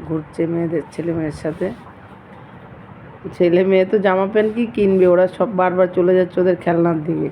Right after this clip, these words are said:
খেলনা কিনবে। আমি যে, "খেলনা কেনা হবে না, জামা প্যান্ট আগে কিন, তারপরে খেলনা কিনবি।" মানছেই না,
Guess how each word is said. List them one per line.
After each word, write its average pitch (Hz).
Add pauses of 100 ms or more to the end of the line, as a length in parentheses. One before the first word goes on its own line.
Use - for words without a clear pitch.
খেলনা 175
কিনবে। 165 (1300)
আমি 170
যে, 175
"খেলনা 180
কেনা 180
হবে 156
না, 151 (1500)
জামা 180
প্যান্ট 196
আগে 196
কিন, 294
তারপরে 262
খেলনা 220
কিনবি।" 202 (840)
মানছেই 240
না, 302